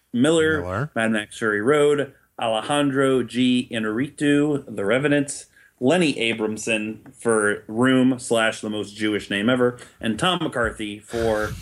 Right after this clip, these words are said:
Speaker 1: Spotlight. Uh, this one is you.
Speaker 2: Yeah, man.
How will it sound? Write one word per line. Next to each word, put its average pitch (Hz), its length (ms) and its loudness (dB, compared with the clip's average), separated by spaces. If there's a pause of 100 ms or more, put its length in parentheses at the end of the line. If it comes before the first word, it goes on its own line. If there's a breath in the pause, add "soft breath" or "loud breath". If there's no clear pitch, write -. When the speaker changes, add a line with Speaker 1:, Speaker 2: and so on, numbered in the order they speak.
(200)
Speaker 1:
Spotlight. 95 540 -4 (1000 soft breath)
Uh, 110 320 0
this 113 200 -8
one 120 240 0
is 110 200 -4
you. 95 160 -8 (1900 loud breath)
Speaker 2:
Yeah, 175 220 2
man. 156 380 -2